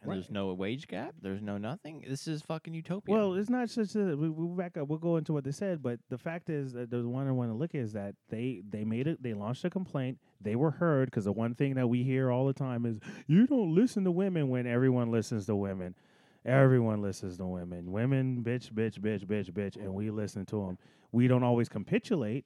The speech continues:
Speaker 2: but we listen 'cause we hear it. But they made a complaint.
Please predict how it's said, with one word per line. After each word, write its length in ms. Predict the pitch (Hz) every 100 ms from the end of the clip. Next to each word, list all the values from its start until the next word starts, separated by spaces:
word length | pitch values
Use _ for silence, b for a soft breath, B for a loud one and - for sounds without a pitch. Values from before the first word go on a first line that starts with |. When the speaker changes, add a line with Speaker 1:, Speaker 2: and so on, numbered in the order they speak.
| _ b b
Speaker 2:
but 140 | 104 98
we 260 | 113 131
listen 460 | 113 117 104 101 87
'cause 220 | 85 90
we 220 | 101 107
hear 280 | 95 107 95
it. 160 | 87 85 b b b
But 280 | 117 180 117 b b b
they 200 | 101 101
made 220 | 104 104
a 60 | 147
complaint. 600 | 202 196 113 98 113 -